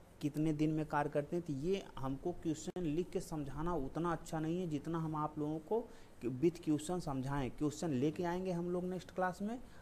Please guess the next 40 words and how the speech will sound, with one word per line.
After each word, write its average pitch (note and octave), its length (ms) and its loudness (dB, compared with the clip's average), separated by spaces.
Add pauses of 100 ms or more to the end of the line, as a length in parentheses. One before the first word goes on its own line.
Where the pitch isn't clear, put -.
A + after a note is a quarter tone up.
(100)
आपको B2+ 220 0
समझाएंगे, C#3 640 2
आप D3 240 0
लोग B2+ 120 -2
उसको B2+ 260 -2
देखिएगा। A#2 500 0 (100)
बहुत C3+ 220 4
बहुत C3+ 260 -2
धन्यवाद। G2+ 380 -6 (680)
और D3 240 4 (160)
हमारी C#3 280 2
क्लास C#3 360 0
को D#3 60 -2
ज़्यादा C3+ 380 4
से C#3 140 -4
ज़्यादा B2+ 240 0
लोग C#3 240 -2
शेयर B2 300 0
करिए D#3+ 360 -2 (600)
और C3+ 180 0 (240)
सब्सक्राइब C3 520 6
करिए। G#2+ 340 -4 (300)
ये B2 140 -2
चैनल C3 380 -2 (100)
आपका C3+ 340 4
ही C#3 200 2
है, C#3+ 160 2
आप A#2+ 280 -2
लोग B2 160 -2
इसको B2 260 -4
बढ़ाइए A#2 580 2 (440)
जिससे B2 320 2
हम C3 280 -2
और D#3 200 8
अच्छे C3+ 300 0
अच्छे - 200 -6
कंटेंट C3 460 -2
आपको A2+ 300 0
दे D3 200 4
सकें। G#2+ 360 -6